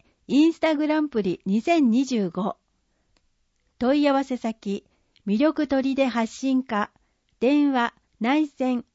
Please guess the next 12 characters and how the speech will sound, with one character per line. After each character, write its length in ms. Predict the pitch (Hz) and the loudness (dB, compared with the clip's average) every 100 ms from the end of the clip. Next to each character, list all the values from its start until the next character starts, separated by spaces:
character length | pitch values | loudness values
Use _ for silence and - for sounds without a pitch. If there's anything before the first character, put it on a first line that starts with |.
| _ | _
一 360 | 240 - 330 339 | -8 -4 0 0
一 200 | 311 196 | -2 -12
九 300 | - 277 277 | -4 0 0
一。 480 | 269 262 - 185 - _ _ _ _ _ _ _ _ _ _ _ _ _ _ _ _ _ _ _ _ _ | -2 -4 -10 -12 -12 _ _ _ _ _ _ _ _ _ _ _ _ _ _ _ _ _ _ _ _ _
程 280 | - 240 302 | -8 0 2
よ 140 | 359 | 2
く 120 | 359 262 | 0 -2
絶 300 | 214 - 277 | -4 -2 0
妙 240 | 277 262 | 2 0
取 220 | 254 240 | -2 -4
り 60 | 247 | -2
出、 260 | 226 226 | -2 -4